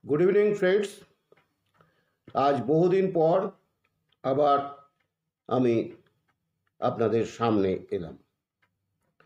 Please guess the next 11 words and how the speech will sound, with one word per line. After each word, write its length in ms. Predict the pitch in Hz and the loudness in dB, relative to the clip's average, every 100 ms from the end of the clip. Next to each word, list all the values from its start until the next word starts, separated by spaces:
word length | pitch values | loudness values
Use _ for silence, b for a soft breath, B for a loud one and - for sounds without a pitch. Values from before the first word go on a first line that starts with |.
| b b b b b b _ _ _ | b b b b b b _ _ _
আজ 320 | 110 139 190 | 0 2 2
আমি 500 | 196 190 151 165 - - _ _ _ _ _ _ _ _ _ _ _ _ _ _ _ _ _ | 2 2 2 0 -4 -14 _ _ _ _ _ _ _ _ _ _ _ _ _ _ _ _ _
একটা 500 | 131 135 135 127 - _ _ _ _ _ _ _ _ | -2 0 0 0 -4 _ _ _ _ _ _ _ _
গল্প 560 | 120 120 131 151 160 170 | -6 0 0 0 0 0
আপনাদের 520 | 139 - 117 110 110 | 2 0 0 0 0
সামনে 380 | - 107 104 95 | -2 -2 0 -2
বলবো। 580 | 82 98 98 120 170 - - _ _ _ _ _ _ _ _ _ _ _ _ _ _ _ _ _ | 0 -2 0 -2 -2 -6 -20 _ _ _ _ _ _ _ _ _ _ _ _ _ _ _ _ _
খুব 200 | - 170 | -4 -2
মর্মান্তিক 680 | 123 123 120 139 151 160 156 | 0 0 2 2 0 0 0
একটা 240 | 143 135 135 | -2 -2 -4
গল্প 720 | 107 110 110 127 127 139 | 0 0 0 -2 -2 -2